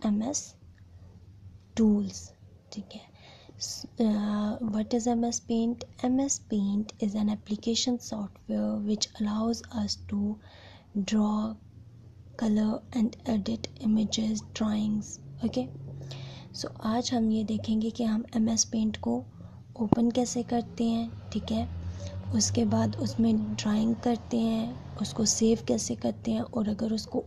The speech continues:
open करना हो तो वो कैसे करेंगे, ठीक है। For that you have to click here, this is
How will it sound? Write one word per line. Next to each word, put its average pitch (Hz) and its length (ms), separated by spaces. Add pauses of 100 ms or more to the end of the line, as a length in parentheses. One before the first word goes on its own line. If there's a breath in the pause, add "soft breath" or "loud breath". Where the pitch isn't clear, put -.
open 233 340
करना 214 380
हो 214 300 (520 loud breath)
तो 220 80
वो 220 140
कैसे 208 320
करेंगे, 196 420 (260)
ठीक 220 120
है। 247 80 (720 loud breath)
For 220 120 (180)
that 208 280 (1400)
you 220 240
have 214 240
to 220 80 (160)
click 226 300
here, 208 280 (600)
this 208 240
is 196 100